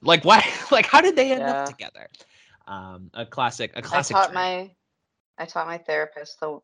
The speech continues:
Speaker 2: term negging this week.
Speaker 1: Wow.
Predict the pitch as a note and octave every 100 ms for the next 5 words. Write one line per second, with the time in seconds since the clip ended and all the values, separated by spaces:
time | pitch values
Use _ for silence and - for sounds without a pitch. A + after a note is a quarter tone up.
0 | _ - D3 C#3+ C#3+ C3+ B2+ C#3 B2+ B2+
1 | C3+ _ _ _ _ C#3 C3+ - C3 C3+
2 | - _ _ - G2+ G2 G2